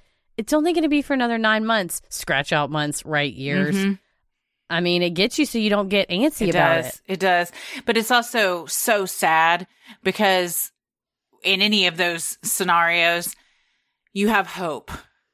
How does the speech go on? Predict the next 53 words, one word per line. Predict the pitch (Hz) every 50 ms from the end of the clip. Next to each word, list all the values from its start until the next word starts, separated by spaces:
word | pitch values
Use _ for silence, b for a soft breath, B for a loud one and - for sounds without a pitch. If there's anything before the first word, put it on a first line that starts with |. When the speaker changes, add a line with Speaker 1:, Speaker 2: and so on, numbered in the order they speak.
| _ _ _ _ _ _ -
Speaker 2:
that | 175 180 185 202 190 185 - 233
Speaker 1:
Mm-hmm. | 233 247
Speaker 2:
in, | - - 185 180 180 180 185 180 - _ _ _ _ _ _ -
oh, | 214 226
two | 220 - 302 311 294
weeks, | 330 339 302 214 170 - - - - _ -
we're | 262 320
not | 320 320 294
gonna | 339 320 330
have | 330 -
to | -
quarantine | - - 349 330 339 320 269 - 277 247
anymore. | 226 208 202 185 175 180
In | 185
two | 240 - 294 269
weeks, | 285 294 262 208 - -
I'm | 214 240
gonna | 247 269 269 240 220 - _ -
be | 277 277
able | 277 262 269
to | 269
drive | 240 240 262 254 269 277 294 285 262
again | 220 180 196 190 185 185 180
and, | 190 185 196 196 202 202 190 220 - -
and | 214 214 208 190 196
Speaker 1:
Mm-hmm. | 196 180
Speaker 2:
decide | 233 - 302 294 269 262 262 233
what | 262 262 262
I | 254
want | 254 240 262 262 247 262 -
to | - 294
wear | 240 247 262 277 302 285 277
for | - 220 202
myself. | 180 175 165 160 - - 190 170 165 160 - B B B B B B B B B B _ _
When | - 175 202 196 190 175 170 170 160 151 - _ _ _ _ _ _ _ _ _ _
the | 170 190
people | 185 - 233 240 196 214 190
on | 180 175 170
the | 156
flip | - - 208 196 -
side | - - 175 143 147 139 110 92 _ _ _ _ _ _ _ -
for | 190 185
damn | 180 190 185 185
sure | 180 - 196 180 170
know | 175 175 170 160
that | 156 160 147
that's | - 180 165 160 - -
not | 170 156
gonna | 151 156 156 165
happen, | 180 190 190 190 190 185 165 165
but | 156 190 175 165 143 156
you | 165 185 208 214 220 214 208 208 202 196
Speaker 1:
Mm-mm. | 156 147 147 139